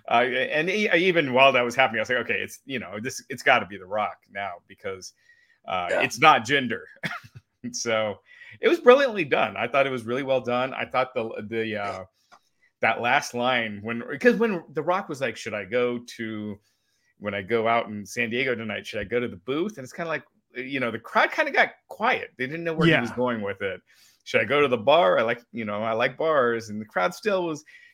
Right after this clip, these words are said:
Speaker 1: didn't know where he was going. And then, man, that head of the table line, that was, uh, I, I,
Speaker 2: Yes.
Speaker 1: The Rock does it like no other.
Speaker 2: And he's pretty,
Speaker 3: And Jinder
Speaker 2: looking
Speaker 3: got
Speaker 2: pretty fr-
Speaker 3: I'm sorry.
Speaker 2: and you looking extra jacked.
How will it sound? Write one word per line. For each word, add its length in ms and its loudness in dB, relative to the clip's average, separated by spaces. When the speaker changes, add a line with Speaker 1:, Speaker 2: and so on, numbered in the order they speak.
Speaker 1:
didn't 120 -8
know 120 2
where 120 2
he 80 2
was 100 -4
going. 360 4
And 160 -2
then, 180 2
man, 260 0
that 220 -2
head 140 0
of 100 0
the 60 -10
table 440 -4
line, 360 -16
that 260 -2
was, 400 -8
uh, 280 -6
I, 60 -6
I, 200 -6
Speaker 2:
Yes. 160 -6
Speaker 1:
The 100 0
Rock 360 4
does 160 2
it 100 -2
like 200 -2
no 240 -4
other. 260 -10
Speaker 2:
And 100 -2
he's 100 -6
pretty, 400 4
Speaker 3:
And 120 2
Jinder 160 6
Speaker 2:
looking 140 6
Speaker 3:
got 80 -2
Speaker 2:
pretty 180 6
fr- 180 -2
Speaker 3:
I'm 120 -2
sorry. 180 -6
Speaker 2:
and 240 -4
you 120 -6
looking 440 -2
extra 460 0
jacked. 540 -2